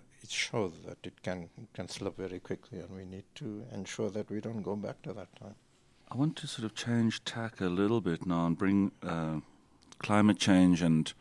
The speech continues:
Speaker 1: Yeah.
Speaker 2: and the sort of s-, this whole discussion around sustainability. I mean, we have a, I, I forget who it was now, if it was a minister who said he's going to force banks to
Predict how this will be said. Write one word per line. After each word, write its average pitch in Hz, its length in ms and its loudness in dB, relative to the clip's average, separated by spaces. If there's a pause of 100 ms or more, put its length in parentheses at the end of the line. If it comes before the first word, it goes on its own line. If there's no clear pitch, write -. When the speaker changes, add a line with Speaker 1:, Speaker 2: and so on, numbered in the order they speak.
(500)
Speaker 1:
Yeah. 85 160 -10 (460)
Speaker 2:
and - 320 -8 (200)
the - 100 -12
sort 80 180 -6
of - 60 -10
s-, - 300 -8
this - 180 -8
whole 90 160 -2
discussion 85 500 -4
around 80 140 2
sustainability. 87 800 2
I 92 40 4
mean, 92 140 6
we 98 60 4
have 117 180 4
a, 107 80 4 (360)
I, - 60 -6 (100)
I - 40 -4
forget - 400 -2
who 131 80 4
it 104 120 4
was 110 240 6
now, 98 180 6
if - 120 -2
it - 100 -4
was 87 140 2
a 90 60 6
minister 95 480 6
who 85 160 6
said - 200 0
he's 85 100 0
going 87 200 4
to 85 100 -4
force 90 360 0
banks 80 360 2
to 78 260 0